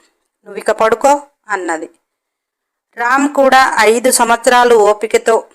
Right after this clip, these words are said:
వైద్యం చేసింది. తెలియని వైద్యాలు తెలుసుకొని మనిషి ప్రాణాన్ని దక్కించింది.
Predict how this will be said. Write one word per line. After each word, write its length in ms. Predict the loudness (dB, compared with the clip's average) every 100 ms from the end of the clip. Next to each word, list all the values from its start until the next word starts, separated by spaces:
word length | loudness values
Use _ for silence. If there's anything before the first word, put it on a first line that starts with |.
| _ _ _ _
వైద్యం 440 | -8 -6 -2 -2 0 -2
చేసింది. 540 | -2 -4 -6 -8 -10 _ _ _
తెలియని 440 | -18 -10 -4 -2 0
వైద్యాలు 600 | 0 -2 0 0 0 -2
తెలుసుకొని 680 | -4 -4 -4 -4 -6 -6 -10 _ _ _ _ _ _ _
మనిషి 320 | -10 -6 -4
ప్రాణాన్ని 640 | -2 0 0 2 0 0 0
దక్కించింది. 960 | -2 -2 -12 -14 -10 -8 -6 -6 -10